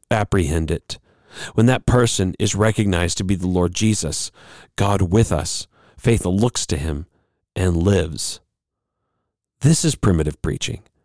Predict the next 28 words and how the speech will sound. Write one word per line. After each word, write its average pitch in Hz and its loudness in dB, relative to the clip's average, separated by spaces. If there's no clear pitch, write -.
It 127 4
is 127 2
to 127 0
tell 123 0
the 131 4
story 82 0
of 101 -6
Jesus 87 -4
and 92 -2
tell 98 0
it - -12
until 104 2
hearts 131 0
of 123 0
stone 87 0
give 95 0
way 82 -2
and 87 -6
flow 95 2
down 85 0
like 69 -8
water. 71 -8
So 101 -2
that's 131 0
the 117 0
ministry 104 0
of 82 -4
men, 78 -4